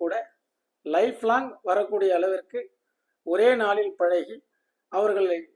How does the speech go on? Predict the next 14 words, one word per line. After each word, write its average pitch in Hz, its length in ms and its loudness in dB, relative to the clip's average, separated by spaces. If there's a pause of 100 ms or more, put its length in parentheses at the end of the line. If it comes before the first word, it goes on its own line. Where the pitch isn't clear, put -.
(540)
உறவாட 208 320 4 (280)
ஆரம்பித்து 170 560 -2
விடுவீர்கள். 147 440 -6 (480)
இதெல்லாம் 196 500 0 (260)
தனி 247 220 -2
சிறப்பு 202 640 -4 (120)
உங்களுக்கு 175 360 -4
மட்டும்தான். 139 560 -10 (1300)
மற்ற 185 300 -2
சில 190 280 0
தனுசு 214 300 0
ராசிக்காரர்கள்லாம் 185 680 0
இருக்கிறாங்கன்னா, 190 540 -6 (560)
அவ்வளோ 208 200 2